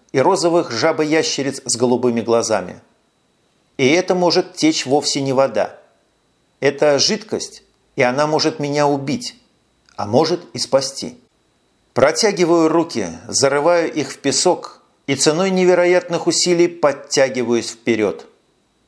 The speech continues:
Я продвинулся довольно успешно, сантиметров на десять.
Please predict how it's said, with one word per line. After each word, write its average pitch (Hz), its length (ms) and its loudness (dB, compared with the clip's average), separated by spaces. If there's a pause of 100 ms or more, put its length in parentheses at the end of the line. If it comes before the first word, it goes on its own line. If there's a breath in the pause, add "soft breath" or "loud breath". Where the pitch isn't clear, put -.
(140)
Я 139 240 4
продвинулся 175 600 0
довольно 156 420 0
успешно, 175 680 -2
сантиметров 131 960 0
на 127 140 -2
десять. 107 500 -6